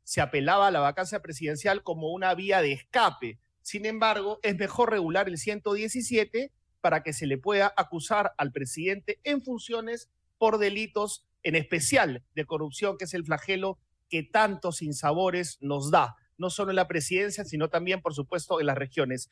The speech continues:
Y por otro lado, el Pleno del Jurado Nacional de Elecciones ha rechazado un proyecto de reforma que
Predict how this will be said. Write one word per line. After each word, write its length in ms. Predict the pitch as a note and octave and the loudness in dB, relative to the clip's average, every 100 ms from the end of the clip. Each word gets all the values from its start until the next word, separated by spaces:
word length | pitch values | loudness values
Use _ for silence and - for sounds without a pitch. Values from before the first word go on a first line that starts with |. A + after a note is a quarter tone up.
| _ _ - | _ _ -2
Y 140 | G#3+ | 0
por 240 | D#3+ F#3 | 4 8
otro 300 | D4+ F#4+ B3 | 8 6 4
lado, 540 | G#3+ G#3 F#3 E3+ B3 - _ _ _ - | 6 8 8 6 4 0 _ _ _ 0
el 460 | F#3+ G#3+ B3 B3+ _ _ | 2 2 -2 -12 _ _
Pleno 280 | A3 A3+ A3+ | 0 0 0
del 80 | G3+ | -4
Jurado 360 | E3+ F3+ G#3+ | 0 2 2
Nacional 360 | G3+ F3+ F3+ G#3 | 2 -4 -4 -4
de 40 | |
Elecciones 460 | G3+ F3 A3 A3+ - - | -4 -4 -4 -4 -2 2
ha 80 | |
rechazado 880 | G#3+ A#3 - E3+ - C4+ G3 B2+ A2+ _ _ - | 2 2 0 -2 4 6 6 4 -2 _ _ -10
un 140 | F#3+ | -6
proyecto 440 | G3 G3 G#3 A3 | -2 0 0 2
de 60 | G3 | 2
reforma 460 | D#3+ D3+ A#3+ A3+ A#3 | 2 0 -2 0 -2
que 200 | G3 | -4